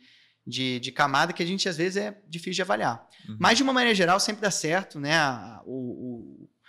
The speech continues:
Speaker 1: o, o rigor é muito grande ali na formação. A gente, é, lança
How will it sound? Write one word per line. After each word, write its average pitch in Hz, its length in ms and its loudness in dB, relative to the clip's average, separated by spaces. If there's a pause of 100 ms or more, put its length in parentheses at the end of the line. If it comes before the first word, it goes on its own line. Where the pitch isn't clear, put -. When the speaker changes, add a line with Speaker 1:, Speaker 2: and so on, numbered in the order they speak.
(380)
Speaker 1:
o, 131 80 0
o 123 40 2
rigor 143 420 4
é 147 80 4
muito 180 260 -2
grande 156 400 0
ali 147 140 -2
na 143 80 -4
formação. 135 640 -2
A - 20 -4
gente, 123 500 -6 (280)
é, 117 160 -10
lança 123 580 -2